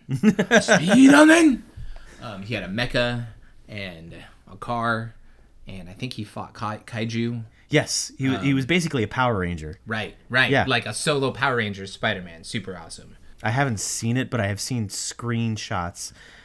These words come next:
Speaker 1: from it. So Marvel had licensed out Spider-Man to, uh, um, a Japanese, um,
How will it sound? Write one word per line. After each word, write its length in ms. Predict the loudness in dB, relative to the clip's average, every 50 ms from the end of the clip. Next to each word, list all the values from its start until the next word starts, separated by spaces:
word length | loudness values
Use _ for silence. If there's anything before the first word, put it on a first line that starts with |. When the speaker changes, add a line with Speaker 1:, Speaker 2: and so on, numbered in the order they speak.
| -20 -20 _ _ _ _
Speaker 1:
from 160 | -6 -6 -6
it. 80 | -6 -8 -12 -12 -2
So 400 | 4 6 6 6 6 4 2 -2
Marvel 440 | -2 -2 0 2 2 2 2 0 0
had 180 | 0 -2 -4 -2
licensed 440 | -2 -4 -4 -4 -6 -8 -8 -6 -6
out 180 | -4 -4 -4 -4
Spider-Man 640 | -4 -6 -4 -4 -4 -4 -6 -6 -8 -8 -8 -10
to, 640 | -12 -10 -8 -6 -6 -4 -6 -6 -6 -6 -8 -10 -10 -10
uh, 480 | -10 -10 -8 -8 -8 -10 -10 -10 -12 -14 _ _ _ _ _ _ _ _ -12
um, 340 | -10 -8 -8 -8 -8 -10 -10
a 240 | -10 -8 -6 -6 -6
Japanese, 960 | -6 -6 -6 -4 -4 -6 -6 -6 -6 -6 -6 -6 -6 -6 -6 -6 -4 -4 -6 -6 -8 -12 -12
um, 560 | -10 -10 -8 -8 -8 -10 -10 -10 -12 -12